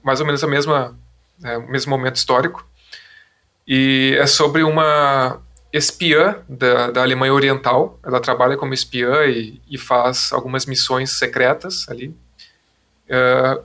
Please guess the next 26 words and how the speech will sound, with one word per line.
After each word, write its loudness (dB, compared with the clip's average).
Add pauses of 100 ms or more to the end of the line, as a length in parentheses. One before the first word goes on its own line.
e -2
acontece 0
que, -8
eu -2
não, -6
eu -4
não -2
quero 0
dar 0
tanto -2
spoiler 2
também, 0
mas 2
acontece -2
que -10
em -6
uma -2
dessas 2
missões, -2
ela, 4 (240)
depois 0
disso, -2
ela 4
acaba 0
sendo -6
presa. -2